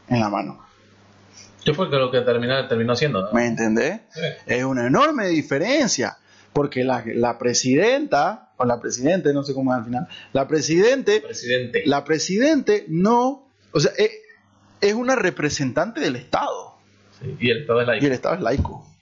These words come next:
Speaker 1: Entonces, ella puede tener fe, pero por supuesto, ella puede ser cristiana, ella puede ser evangélica, ella puede ser católica, ella puede ser musulmán, ella puede ser lo que sea en su,
Speaker 2: Ujú.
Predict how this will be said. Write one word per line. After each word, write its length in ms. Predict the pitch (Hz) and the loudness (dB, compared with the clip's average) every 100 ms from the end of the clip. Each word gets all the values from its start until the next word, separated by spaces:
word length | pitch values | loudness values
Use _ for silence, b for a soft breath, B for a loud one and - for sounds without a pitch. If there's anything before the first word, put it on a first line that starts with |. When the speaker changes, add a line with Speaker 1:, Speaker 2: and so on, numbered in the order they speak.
| _ B B B | _ B B B
Speaker 1:
Entonces, 240 | 165 175 | -2 0
ella 260 | 190 208 175 | 0 0 0
puede 160 | 196 165 | 0 0
tener 240 | 151 147 | 0 -2
fe, 360 | 143 175 - - | -2 -2 -2 -2
pero 140 | - | -2
por 120 | 123 123 | 0 -2
supuesto, 480 | 123 - 156 127 | -2 -2 -4 -2
ella 180 | 160 185 | 2 2
puede 160 | 185 175 | 2 0
ser 180 | 170 170 | -2 -2
cristiana, 640 | 131 123 120 135 143 135 | -4 -4 -2 0 0 0
ella 100 | 127 | 0
puede 120 | 120 131 | 0 0
ser 140 | 139 | 2
evangélica, 460 | 127 117 147 143 123 | 0 0 0 2 2
ella 100 | 120 | 2
puede 100 | 127 | 0
ser 100 | 131 | -2
católica, 380 | - 147 147 123 | 0 2 2 2
ella 120 | 120 | 2
puede 140 | 127 | 2
ser 280 | 131 135 135 B B B | 2 0 -2 B B B
musulmán, 720 | 127 131 135 131 123 123 156 160 | 4 6 4 2 0 2 0 0
ella 160 | 135 117 | -2 0
puede 140 | 135 | 0
ser 120 | 147 | 0
lo 140 | 139 135 | 0 -2
que 120 | 113 | -4
sea 340 | - 165 - B - | 2 2 0 B -2
en 180 | 131 123 | 0 2
su, 240 | - 247 | 2 2
Speaker 2:
Ujú. 120 | 262 | 2